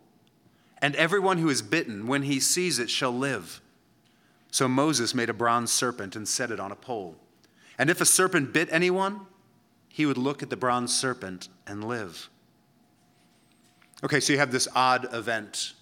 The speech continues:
right? Numbers twenty, grumbling, lack of water, provision, right? And then you have these fiery serpents of,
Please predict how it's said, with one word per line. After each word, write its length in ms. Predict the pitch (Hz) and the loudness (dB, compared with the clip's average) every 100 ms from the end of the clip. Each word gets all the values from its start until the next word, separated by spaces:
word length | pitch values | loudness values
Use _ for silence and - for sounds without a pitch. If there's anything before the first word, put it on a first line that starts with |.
| _ _ - | _ _ -12
right? 260 | 117 135 - | -10 -10 -6
Numbers 340 | 120 139 160 | -2 0 0
twenty, 360 | - 156 156 185 - - _ 110 | 0 0 0 -4 -12 -20 _ -6
grumbling, 580 | 120 139 143 147 151 156 113 | 0 2 2 0 0 -2 2
lack 260 | 123 139 | 2 2
of 120 | 156 | 0
water, 440 | 139 131 135 135 139 - - | 2 2 2 0 -4 -16 -6
provision, 680 | 147 127 143 127 143 175 - - _ _ _ _ _ _ | -2 2 2 2 -2 -4 -14 -20 _ _ _ _ _ _
right? 180 | 143 147 | 0 0
And 100 | 143 | 2
then 140 | 160 165 | 0 2
you 140 | 151 | 2
have 280 | 151 143 127 | 2 2 2
these 280 | 135 123 - | -2 -2 -6
fiery 560 | - 165 170 190 156 | -6 -2 0 2 2
serpents 560 | - - 170 - 117 120 | 2 2 2 0 -2 -2
of, 180 | 107 | -6